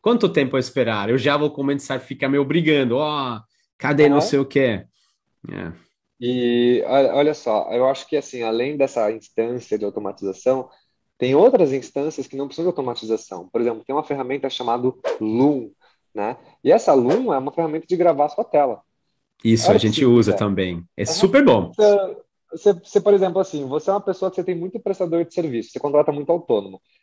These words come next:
Speaker 2: Em vez de você ficar explicando a mesma coisa pras pessoas todas as vezes, cara, grava a tela, grava o
Speaker 1: Exato.
Speaker 2: processo, grava você fazendo. E aí você manda um vídeo resolver o seu problema, entendeu?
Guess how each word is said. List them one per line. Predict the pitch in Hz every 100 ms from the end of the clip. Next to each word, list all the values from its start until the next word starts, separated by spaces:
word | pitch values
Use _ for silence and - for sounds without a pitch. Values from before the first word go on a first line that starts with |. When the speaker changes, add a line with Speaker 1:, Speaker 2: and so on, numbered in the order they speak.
| _
Speaker 2:
Em | 123
vez | 254
de | 302
você | 294
ficar | - 214 -
explicando | - 170 - 120
a | 117
mesma | 110 139 254
coisa | - 156
pras | - -
pessoas | - - 208 202
todas | 151 131
as | 104
vezes, | 139 - _
cara, | 330 320
grava | 127 147 233 285
a |
tela, | 285 135 165 175 120 95 - _
grava | 117 131 185
o | 208
Speaker 1:
Exato. | 123 110 139 135 151
Speaker 2:
processo, | -
grava | 107 123 170
você | 160 175 - 165
fazendo. | 175 170 120 123 151 139 107 - _ -
E |
aí | 151
você | 240 -
manda | 196 185
um | 165
vídeo | 147 160 -
resolver | 127 139 151 135
o |
seu | 143 139
problema, | 147 135 113 143 117 98 _
entendeu? | 110 - 107 107